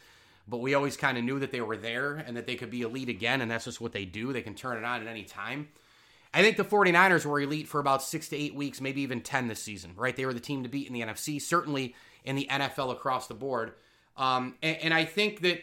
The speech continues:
this Super Bowl is really kind of blah, um, for me. Obviously, my heart lies with the Buffalo Bills. I wanted them to be there. I'm super sad that they're not. Um, I think that that would have been an unbelievable storyline in and of itself, right?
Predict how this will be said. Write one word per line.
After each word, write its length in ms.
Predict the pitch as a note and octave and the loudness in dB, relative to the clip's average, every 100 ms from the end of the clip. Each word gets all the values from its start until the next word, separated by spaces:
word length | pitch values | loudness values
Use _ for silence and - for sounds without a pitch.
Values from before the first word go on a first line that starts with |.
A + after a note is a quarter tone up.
| - | -4
this 260 | D#3+ F3+ | -2 0
Super 260 | - F#3+ F#3+ | 0 0 0
Bowl 320 | F#3 G3+ F#3+ | 2 2 2
is 420 | D#3+ E3 D#3+ C3 | 2 0 0 -4
really 340 | C3 D#3+ F3+ E3+ | -2 0 2 0
kind 300 | D#3+ E3 D#3+ | 0 0 0
of 100 | C3 | 2
blah, 320 | D3 B2+ F2+ - _ - - _ _ - | 2 2 -2 -8 _ -20 -20 _ _ -2
um, 360 | B2+ B2 A#2+ A#2+ | 4 6 4 2
for 200 | - B2+ | -2 0
me. 300 | C3 F#2 _ _ _ _ _ - | 0 -4 _ _ _ _ _ 8
Obviously, 760 | D#3 E3 D#3+ D#3 E3 E3 F3 - | 10 10 4 0 0 0 -2 -2
my 220 | B2 C#3 | 2 2
heart 280 | C3 D3+ C#3+ | 6 6 6
lies 240 | C#3+ C#3+ | 4 4
with 80 | C#3 | 0
the 60 | C3 | 2
Buffalo 380 | D3 D3 C#3+ | 2 2 0
Bills. 580 | C3 D3+ E3 D#3 - - - | 4 6 6 2 -6 -10 -4
I 100 | B2 | -2
wanted 300 | B2 C3+ C3 | 0 -2 0
them 140 | B2 | 0
to 60 | B2 | 0
be 180 | C#3 D3 | 0 2
there. 320 | D3 D3+ D3+ | 2 2 0
I'm 180 | B2 A2+ | -4 -6
super 400 | - D3+ C#3 C3 | -6 -6 -6 -6
sad 280 | - C3+ B2 | -2 -2 -2
that 100 | A#2+ | -2
they're 120 | A#2 | 2
not. 320 | B2 C#3 B2+ - - - _ - | 6 4 2 -8 -20 -20 _ -4
Um, 600 | B2+ A#2+ A#2+ A#2 A#2 A#2 _ C#3+ | 2 2 2 0 -2 -8 _ 0
I 100 | D3+ | 2
think 160 | C#3+ | 2
that 100 | C3+ | 2
that 180 | C#3+ C3+ | 2 2
would 100 | C#3+ | 0
have 60 | C3 | 0
been 140 | B2+ | -2
an 80 | C3 | 0
unbelievable 480 | C#3 C3+ C#3+ C3+ B2+ | -2 -2 -2 -2 -4
storyline 640 | - C#3+ C#3 C3 C3 B2+ | -2 2 2 4 2 2
in 100 | C3+ | 0
and 120 | C3+ | 0
of 80 | B2+ | 0
itself, 460 | A#2+ - B2 F2 - | -2 0 -2 -2 -2
right? 280 | A#2+ B2+ | -2 -2